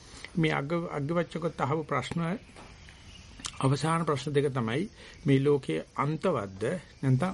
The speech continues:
අනන්තවත්ද කිය. ලෝකේ කෙලවරක් තියනවද? නැත්නම් මේ දුකෙහි කෙලවරක් තියනවද? නැත්නම් දුකේ කෙලවරක් නැද්ද? එහෙම නැත්නම්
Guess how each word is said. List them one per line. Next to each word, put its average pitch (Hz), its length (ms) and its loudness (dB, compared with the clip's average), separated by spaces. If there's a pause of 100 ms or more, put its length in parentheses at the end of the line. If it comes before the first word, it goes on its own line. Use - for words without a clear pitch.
අනන්තවත්ද 135 800 0
කිය. 90 220 -12 (880)
ලෝකේ 127 340 4
කෙලවරක් 123 540 0
තියනවද? 127 540 0
නැත්නම් 113 360 -4
මේ 107 220 -6 (300)
දුකෙහි 170 440 6
කෙලවරක් 131 460 -4
තියනවද? 113 320 -8
නැත්නම් 123 320 -4
දුකේ 127 240 -2
කෙලවරක් 123 400 -6
නැද්ද? 98 280 -4 (640)
එහෙම 127 200 4
නැත්නම් 123 400 0